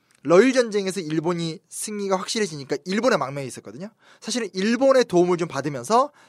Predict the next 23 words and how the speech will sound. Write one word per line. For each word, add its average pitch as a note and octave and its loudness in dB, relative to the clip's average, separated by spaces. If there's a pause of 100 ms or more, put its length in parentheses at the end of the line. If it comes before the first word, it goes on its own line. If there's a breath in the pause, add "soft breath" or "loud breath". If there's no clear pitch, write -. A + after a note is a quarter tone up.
동학 F3 6
부운동에 D#3+ -2
나선 B2+ -8
거예요. E2 -20 (1160)
근데 A3+ -4
천-, B3+ -4
그, F3 4 (360 loud breath)
어, C#3 -2
손병희 C4 0
같은 G3+ 0
경우는 F#3+ 0 (440 soft breath)
천도교를, C#4 0 (180)
그러니까 - -4
이제 C3 -16
동학을 G3+ 4
천도교로 A3+ -4
바꾸면서 D3+ 2 (160 soft breath)
민족운동 B3 -2
단체를 F3 -6
만들어 C#3 -4
가려고 B2 -8
했던 D#3 -8
거고, A2 -2